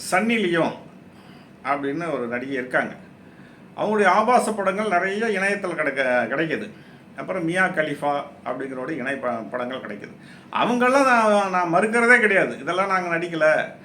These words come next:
ஷெகிலா கூட இல்ல, நான், நான், நான் ஆபாச படத்தெல்லாம் நடிக்கல, ஏதோ கிராபிக்ஸ் பண்ணாங்க" அப்படின்ற மாதிரிலாம் சொல்றாங்க. நம்ம அதுக்குள்ள போக வேணாம். ஆ, சன்னி லியோன்லாம் ஓப்பனா சொல்றாங்க, "ஆமா, நான் தான் நடிச்சேன்." மியா கலிஃபா போன்றவங்களாம், "ஆமா, நாம தான், நான் தான் நடிச்சேன்" அப்படின்னு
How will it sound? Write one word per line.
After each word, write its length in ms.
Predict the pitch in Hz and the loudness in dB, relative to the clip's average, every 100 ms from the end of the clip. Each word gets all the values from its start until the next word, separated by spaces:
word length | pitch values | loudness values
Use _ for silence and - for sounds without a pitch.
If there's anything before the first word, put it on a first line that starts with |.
| - - - | -20 -16 -12
ஷெகிலா 340 | 127 202 202 | -2 4 4
கூட 240 | 190 220 220 | 4 2 4
இல்ல, 320 | 214 208 208 | 8 8 6
நான், 180 | 190 185 | 4 2
நான், 480 | 185 180 175 170 | 2 2 0 0
நான் 200 | 165 165 | -2 0
ஆபாச 320 | 170 170 170 165 | 0 0 0 -2
படத்தெல்லாம் 500 | 165 160 165 156 147 | -4 -4 -4 -2 -4
நடிக்கல, 380 | 156 151 151 | -4 -2 0
ஏதோ 160 | 147 147 | 2 -2
கிராபிக்ஸ் 520 | 160 151 156 156 - | -2 0 0 -4 -6
பண்ணாங்க" 380 | 143 139 139 139 | -2 0 0 -4
அப்படின்ற 280 | 131 127 127 | -4 -8 -6
மாதிரிலாம் 300 | 120 139 156 | -4 -2 -4
சொல்றாங்க. 560 | - 143 160 113 101 - - - - - - - - - - | -4 -2 -2 -2 -8 -12 -16 -20 -20 -20 -20 -20 -20 -20 -10
நம்ம 220 | 127 139 | -2 0
அதுக்குள்ள 340 | 151 180 175 | 0 0 -2
போக 240 | 135 139 156 | 0 0 0
வேணாம். 360 | 127 110 113 - - - - - - - - - - - - - - - - - | -2 -4 -8 -10 -16 -20 -20 -20 -20 -20 -20 -20 -20 -20 -20 -20 -20 -20 -14 -4
ஆ, 180 | 196 | -2
சன்னி 280 | 180 196 240 | 0 0 0
லியோன்லாம் 560 | 262 247 233 220 262 254 | 0 0 0 2 2 2
ஓப்பனா 320 | 247 262 254 | 2 2 0
சொல்றாங்க, 400 | 226 226 226 170 | 0 0 2 2
"ஆமா, 180 | 196 247 | 2 2
நான் 200 | 233 208 | 2 2
தான் 180 | 220 214 | 2 0
நடிச்சேன்." 560 | 190 185 196 185 131 - - - | -2 -2 -2 0 -2 -8 -16 -8
மியா 180 | 165 | -2
கலிஃபா 460 | 180 180 175 160 165 165 | -2 0 -2 -2 -2 -2
போன்றவங்களாம், 420 | 147 156 190 165 | -4 -4 -2 -2
"ஆமா, 180 | 170 180 | -2 -4
நாம 260 | 151 156 | -4 -2
தான், 200 | 156 160 | 0 0
நான் 200 | 147 156 | 0 -2
தான் 160 | 170 156 | -2 -2
நடிச்சேன்" 400 | 143 139 143 139 | -4 -4 -4 -4
அப்படின்னு 320 | 107 120 160 | -6 -6 -8